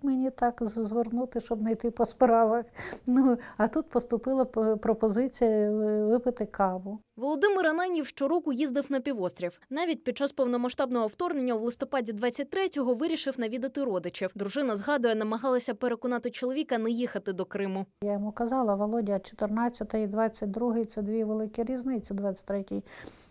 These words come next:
Speaker 1: Не, не, не потрібно туди їхати, тим більше, що, ну, т-, він же ніколи не с-, не приховував своїх, е, поглядів, розумієте? Тобто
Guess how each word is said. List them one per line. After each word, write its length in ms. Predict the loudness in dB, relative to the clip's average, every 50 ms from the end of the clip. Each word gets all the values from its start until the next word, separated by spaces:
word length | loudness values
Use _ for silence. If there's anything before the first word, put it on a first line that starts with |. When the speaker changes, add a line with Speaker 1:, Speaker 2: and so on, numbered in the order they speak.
| _ -2
Speaker 1:
Не, 260 | 0 0 0 0 0
не, 220 | 0 0 0 0
не 240 | 0 0 0 -2 0
потрібно 440 | -2 -2 -2 0 0 2 2 0 0
туди 260 | 0 -2 -2 0 0
їхати, 480 | 0 0 0 -2 -2 -4 -6 -6 -6 -10
тим 200 | -6 -4 -4 -2
більше, 320 | -2 -4 -4 -4 -6 -6
що, 260 | -6 -4 -2 -2 -2 -4 -6 -18 -20 -14 _ 0
ну, 460 | 2 2 2 0 -2 -6 -6 -6 -8 _ -20 _ -6
т-, 100 | -4 -4 -4 -4 -4
він 140 | -2 0 0
же 120 | 2 2 2
ніколи 360 | 2 2 2 2 2 2 2
не 120 | 2 0
с-, 240 | -2 -2 -4 -4 -2
не 120 | -2 -2
приховував 540 | 0 0 -2 -2 0 2 2 4 4 2 2
своїх, 500 | 0 -2 -2 0 0 0 -2 -4 -4 -4
е, 140 | -2 -2 -2
поглядів, 640 | 0 2 2 2 2 2 0 -2 -2 -4 -8 -8 -8 -6
розумієте? 600 | -6 -4 -4 -2 -2 -2 -2 -2 -4 -4 -6 -4
Тобто 320 | -4 -4 -4 -2 -4 -6